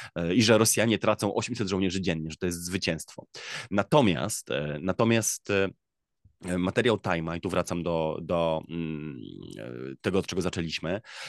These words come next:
jest elementem w takiej dyskusji, która dzisiaj się bardzo żywiołowo przetacza przez, e, cały, e, świat ekspertów od polityki, e, międzynarodowej, którzy dyskutują o tym,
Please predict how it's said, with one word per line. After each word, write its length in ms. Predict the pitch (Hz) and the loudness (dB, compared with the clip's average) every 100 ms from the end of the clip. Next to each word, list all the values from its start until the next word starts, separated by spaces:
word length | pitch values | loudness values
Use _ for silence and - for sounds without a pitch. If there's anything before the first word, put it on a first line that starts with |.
| - | 2
jest 220 | 127 - | 4 6
elementem 380 | 120 101 139 143 | 4 4 2 0
w 60 | |
takiej 180 | - 123 | -2 -2
dyskusji, 420 | 110 - 143 - | -2 -2 -4 -6
która 200 | 127 117 | 0 0
dzisiaj 240 | 107 - 156 | 0 0 0
się 180 | 123 110 | 0 2
bardzo 260 | 135 123 | 2 2
żywiołowo 400 | 120 113 123 117 | 0 2 2 0
przetacza 500 | - 113 143 151 104 | -2 -2 0 0 0
przez, 280 | - 95 - | -4 -6 -2
e, 220 | 92 90 - | 0 0 -2
cały, 540 | - 117 117 104 104 - - - - - | 0 2 4 2 -4 -8 -20 -20 -12 -4
e, 160 | 92 | -2
świat 420 | 85 - 123 123 87 | -2 2 2 2 0
ekspertów 600 | 85 - 104 101 101 - | -6 2 2 2 -2 -2
od 180 | - | -6
polityki, 880 | - 98 95 110 - - 95 92 80 | -2 -4 -2 -4 -4 -4 -4 -2 -2
e, 540 | 80 85 80 80 78 | -4 -4 -4 -4 -4
międzynarodowej, 880 | 90 113 110 104 95 85 71 82 107 | 2 4 6 4 4 0 -2 -4 -4
którzy 300 | - 131 131 | -2 0 2
dyskutują 640 | 120 120 - 143 226 120 - | 2 0 0 0 4 4 4
o 120 | 117 | 0
tym, 280 | - 139 | 2 0